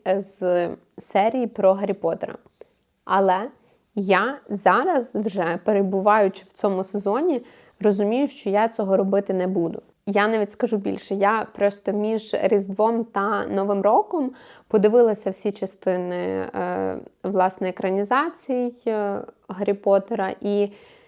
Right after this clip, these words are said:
по-перше, я зрозуміла, що ближчим часом оці марафони перегляду,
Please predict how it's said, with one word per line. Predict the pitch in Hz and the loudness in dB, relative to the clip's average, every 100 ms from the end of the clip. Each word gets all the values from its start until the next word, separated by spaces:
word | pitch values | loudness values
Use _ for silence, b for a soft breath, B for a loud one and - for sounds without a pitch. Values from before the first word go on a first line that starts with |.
| B _ | B _
по-перше, | - 214 208 180 180 - - - _ B B | 2 6 8 6 2 -6 -12 -14 _ B B
я | 208 214 220 | 0 6 6
зрозуміла, | 240 202 190 185 196 262 233 | 6 2 0 0 -2 0 -2
що | - 190 | -2 -6
ближчим | 196 202 240 - 190 | 0 2 2 0 -4
часом | 190 190 233 302 - 208 185 | -2 -4 -4 -4 -6 -6 -4
оці | - 190 - 214 208 196 | -6 -8 -6 -2 -2 -4
марафони | 185 185 190 190 - 202 226 202 | -4 -2 -2 -2 0 2 2 -2
перегляду, | 190 202 196 185 208 190 180 185 175 170 | -4 -2 0 0 0 0 -2 -2 -2 -2